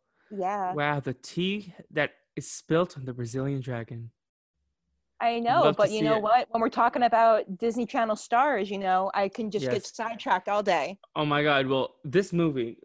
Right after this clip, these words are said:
Speaker 2: we can start getting into the cast. Demi Lovato, the Jonas Brothers, specifically Joe Jonas. Um, we have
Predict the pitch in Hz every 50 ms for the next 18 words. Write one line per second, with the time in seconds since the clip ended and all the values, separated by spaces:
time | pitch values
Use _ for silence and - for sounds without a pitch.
0 | - - 165 160 160 165 156 143 139 135 123 - - - 151 135 135 127 - 143
1 | 139 139 143 143 139 - 131 - - - - 170 143 131 123 123 - - - 135
2 | 120 - 165 175 190 208 202 185 156 135 131 120 117 117 117 117 117 117 - _
3 | _ _ _ _ - 139 123 - 165 170 190 185 160 - - - 143 131 123 127
4 | 127 123 127 127 - - - _ _ _ _ _ - - - 160 - - 165 165
5 | - 156 147 127 131 120 117 117 - 120 113 113 110 117 131 - - - _ _
6 | _ _ _ _ _ _ _ _ - - 147 147 147 143 143 139 135 131 127 -
7 | - _ - 143 147 147 147 151 147 143 143 135 -